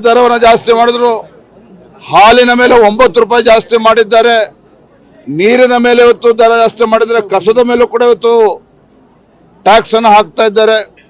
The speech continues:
ಒಟ್ಟಾರೆಯಾಗಿ ರಾಜ್ಯ ಸರ್ಕಾರ ಇದು ಜನವಿರೋಧಿ ಸರ್ಕಾರ, ಇದು ಬೆಲೆ ಏರಿಕೆ ಸರ್ಕಾರ, ಹಿಂದೂಗಳನ್ನ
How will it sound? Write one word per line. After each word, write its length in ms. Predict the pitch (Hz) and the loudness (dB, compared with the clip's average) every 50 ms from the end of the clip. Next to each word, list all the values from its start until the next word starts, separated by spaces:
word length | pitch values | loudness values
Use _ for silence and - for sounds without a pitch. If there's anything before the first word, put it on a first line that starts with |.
| _ _ _ _ _ _ _ _ - | _ _ _ _ _ _ _ _ -10
ಒಟ್ಟಾರೆಯಾಗಿ 760 | - 139 135 - 214 220 226 233 240 233 226 208 226 226 220 | -10 -10 -4 0 2 2 2 2 2 0 0 0 0 0 2
ರಾಜ್ಯ 320 | 202 190 180 196 190 226 | 2 2 0 0 0 -4
ಸರ್ಕಾರ 460 | 202 - 208 202 202 - 214 202 208 214 220 226 226 220 202 - - _ _ _ _ _ _ _ _ - - | -2 -2 -2 -4 -4 -4 -2 -2 0 2 2 2 2 0 -2 -8 -16 _ _ _ _ _ _ _ _ -14 -4
ಇದು 140 | 175 202 196 | 0 0 0
ಜನವಿರೋಧಿ 760 | 196 165 165 165 202 220 220 226 226 226 226 208 226 208 196 | 0 0 -2 0 2 2 4 4 4 4 2 2 2 0 2
ಸರ್ಕಾರ, 420 | 196 190 190 190 - 214 208 202 214 220 - 330 214 - - _ _ _ _ _ _ _ _ _ - | 0 -4 -4 -2 -2 0 0 2 4 4 2 2 0 -2 -10 _ _ _ _ _ _ _ _ _ -10
ಇದು 200 | 170 170 208 202 | -2 0 0 0
ಬೆಲೆ 300 | 170 147 170 175 208 226 233 233 | 0 0 -2 0 2 2 2 4
ಏರಿಕೆ 360 | 226 233 233 - 220 233 226 | 4 2 2 0 0 -2 -2
ಸರ್ಕಾರ, 480 | - 202 208 208 208 - 220 214 214 220 233 233 220 202 185 - - - - _ _ _ _ _ _ - _ - | 0 0 -2 -4 -2 -2 0 0 2 4 4 2 2 0 -4 -14 -20 -20 -20 _ _ _ _ _ _ -20 _ -6
ಹಿಂದೂಗಳನ್ನ 720 | 147 180 214 233 233 247 240 233 240 240 233 233 226 233 | -4 -2 -2 0 2 2 2 2 4 2 2 2 2 2